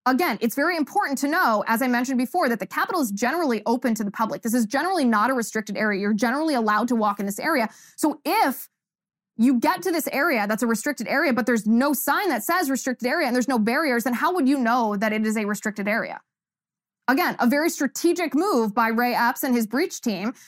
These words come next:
to remove this barrier while Trump is still speaking, before people had time to walk over there, before Trump supporters had time to walk over there. And when they got there, it looked as if, it looked as if that this was open entry. It didn't look as if they had to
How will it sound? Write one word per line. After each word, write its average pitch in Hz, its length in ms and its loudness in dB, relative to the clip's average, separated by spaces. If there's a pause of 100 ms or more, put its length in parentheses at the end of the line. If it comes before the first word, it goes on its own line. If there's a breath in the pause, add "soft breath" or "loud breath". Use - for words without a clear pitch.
(120 loud breath)
to 311 120 4
remove 269 380 2
this 349 160 -4
barrier 269 420 2
while 226 300 2
Trump 403 220 -4
is 403 80 -2
still 381 160 -2
speaking, 330 400 0
before 262 340 0
people 381 280 0
had 339 180 2
time 311 180 0
to 277 60 2
walk 262 280 2
over 302 220 0
there, 226 220 -2
before 214 260 -2
Trump 359 220 -2
supporters 302 400 -2
had 262 120 0
time 269 160 0
to 247 60 2
walk 226 220 2
over 277 200 0
there. 208 280 0 (420 soft breath)
And 285 140 4
when 285 80 2
they 269 80 2
got 269 320 2
there, 214 420 0 (380)
it 254 140 2
looked 269 260 2
as 269 120 0
if, 233 280 -2 (400)
it 247 160 0
looked 285 180 0
as 254 120 0
if 226 180 -2
that 208 160 -8
this 233 180 0
was 214 300 -2
open 220 240 -2
entry. 302 360 -6
It 208 120 -4
didn't 233 260 0
look 247 220 0
as 247 100 0
if 208 160 -2
they 214 140 -2
had 208 200 2
to 220 160 -2